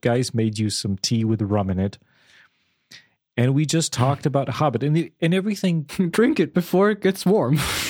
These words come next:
Speaker 1: Exactly. And, and everything,
Speaker 2: What? <laughs>
Speaker 1: you know, even if I think now in retrospect of, of Twofold Podcast, it's kind of based on that. Like, we, we kind of, you know, had a bit of drink.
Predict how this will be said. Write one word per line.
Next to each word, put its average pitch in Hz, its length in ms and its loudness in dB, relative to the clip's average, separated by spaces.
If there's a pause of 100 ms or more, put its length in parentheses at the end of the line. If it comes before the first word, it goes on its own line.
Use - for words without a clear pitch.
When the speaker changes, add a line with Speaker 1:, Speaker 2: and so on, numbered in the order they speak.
(460)
Speaker 1:
Exactly. 113 720 0
And, 165 280 0
and 165 120 2
everything, 175 480 0
Speaker 2:
What? 269 320 -2 (100)
<laughs> - 840 -6
Speaker 1:
you 139 80 4
know, 135 160 4
even 147 240 2
if 147 100 0
I 131 80 2
think 147 260 -2
now 113 460 2
in 101 160 0
retrospect 107 540 -2
of, 92 120 -6 (120)
of 120 160 -4
Twofold 117 340 0
Podcast, 110 380 -2
it's 104 100 -6
kind 151 180 0
of 131 140 -2
based 120 320 0
on 107 140 0
that. 104 180 -2
Like, 104 220 -2
we, 135 320 0 (800)
we 113 80 0
kind 120 200 0
of, 101 180 -4
you 123 60 0
know, 98 340 -4
had 131 200 0
a 139 40 -2
bit 135 120 0
of 123 80 -4
drink. 110 460 0